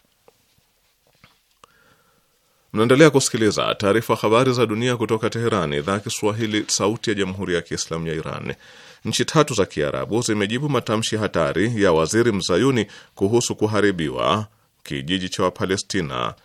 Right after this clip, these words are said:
cha Hawara. Hayo yameripotiwa na televisheni ya Russia Today, ambayo imesema wizara ya mambo ya nje ya Misri imetoa taarifa ya kulaani matamshi ya kichochezi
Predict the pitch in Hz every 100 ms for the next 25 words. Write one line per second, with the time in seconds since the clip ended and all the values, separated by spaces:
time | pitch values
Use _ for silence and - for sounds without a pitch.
0 | _ _ - 78 76 85 80 67 65 65
1 | - _ _ - - - - - 90 98
2 | 98 123 117 101 101 92 98 113 110 -
3 | 95 92 - 117 131 117 131 120 - 107
4 | 87 - 95 98 - 69 67 - - -
5 | - - 69 85 82 71 - 117 110 135
6 | 135 104 117 113 101 98 98 92 92 78
7 | - 113 - 120 - - - - 98 208
8 | 127 - 98 82 110 131 147 147 107 107
9 | 90 80 107 101 98 95 101 90 90 -
10 | 82 - 135 98